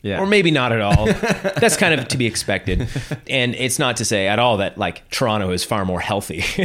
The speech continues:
Speaker 1: No.
Speaker 2: than, than
Speaker 1: That,
Speaker 2: Halifax.
Speaker 1: that might be a more healthy
Speaker 2: Right.
Speaker 1: response, uh, relationship with
Speaker 2: And,
Speaker 1: technology.
Speaker 2: and a lot of people have ended up in Halifax for that very thing, is that,
Speaker 1: Yeah.
Speaker 2: like, "I just want to enjoy the outdoors, I wanna be in the ocean, I want," you know, there's,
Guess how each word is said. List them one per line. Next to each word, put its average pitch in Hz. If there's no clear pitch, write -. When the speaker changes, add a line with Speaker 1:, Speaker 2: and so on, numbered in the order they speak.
Speaker 1:
No. 147
Speaker 2:
than, 135
than -
Speaker 1:
That, 147
Speaker 2:
Halifax. 127
Speaker 1:
that 226
might 226
be 359
a 185
more 165
healthy 147
Speaker 2:
Right. 120
Speaker 1:
response, 127
uh, 113
relationship 107
with 101
Speaker 2:
And, 175
Speaker 1:
technology. 107
Speaker 2:
and 208
a -
lot 202
of 190
people 151
have 117
ended 113
up 127
in -
Halifax 90
for 113
that 87
very 82
thing, 117
is 71
that, 95
Speaker 1:
Yeah. 85
Speaker 2:
like, 98
"I 110
just 110
want 92
to 92
enjoy 87
the 85
outdoors, 156
I 107
wanna 82
be 71
in 71
the 87
ocean, 113
I -
want," 80
you 82
know, 76
there's, 78